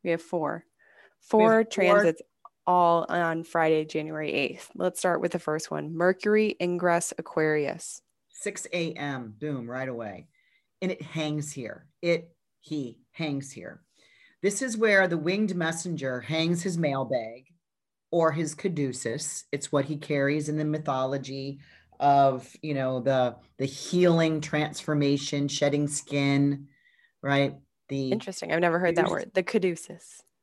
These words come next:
Speaker 2: Yeah, the caduceus, Alex, is the staff with the two, the two snakes that wind on
Speaker 1: Oh,
Speaker 2: the
Speaker 1: I didn't know it
Speaker 2: staff.
Speaker 1: had a name. I, I mean, I'm, I guess I assumed it had a name. I just never knew the name.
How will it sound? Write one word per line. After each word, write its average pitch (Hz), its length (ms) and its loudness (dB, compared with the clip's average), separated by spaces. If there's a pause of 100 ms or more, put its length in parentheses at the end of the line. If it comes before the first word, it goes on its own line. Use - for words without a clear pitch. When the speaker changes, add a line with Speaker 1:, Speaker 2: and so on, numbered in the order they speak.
(380)
Speaker 2:
Yeah, 440 140 8
the 262 80 2
caduceus, 320 580 4
Alex, 196 400 4
is 202 140 4
the 190 80 0
staff 180 600 4
with 208 160 4
the 185 260 8
two, 220 540 4 (600)
the 185 80 4
two 220 280 -2
snakes 202 560 0
that 180 340 4
wind 190 800 2 (500)
on 170 160 2
Speaker 1:
Oh, 277 140 6
Speaker 2:
the 254 60 2
Speaker 1:
I 226 60 2
didn't 214 240 -4
know 196 80 8
it 196 60 10
Speaker 2:
staff. 196 100 2
Speaker 1:
had 190 120 -2
a 196 200 -4
name. 160 240 2
I, 175 260 -2
I 160 100 0
mean, 165 180 -6
I'm, 143 240 -10 (160)
I 165 80 0
guess 160 220 2
I 143 60 6
assumed 170 580 0
it 156 100 4
had 202 260 2
a 202 60 2
name. 160 260 -2
I 156 120 2
just 160 180 -8
never 151 180 -6
knew 160 180 -2
the 170 100 -6
name. - 260 -10